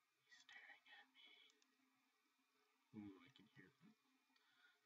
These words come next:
Now, what's gonna happen when I get too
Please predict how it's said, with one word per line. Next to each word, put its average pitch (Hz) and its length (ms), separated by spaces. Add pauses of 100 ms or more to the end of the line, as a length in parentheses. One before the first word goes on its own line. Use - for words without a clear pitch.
(120)
Now, 113 320
what's 180 480
gonna 170 320
happen 104 400
when 101 160 (180)
I 110 60
get - 320
too - 160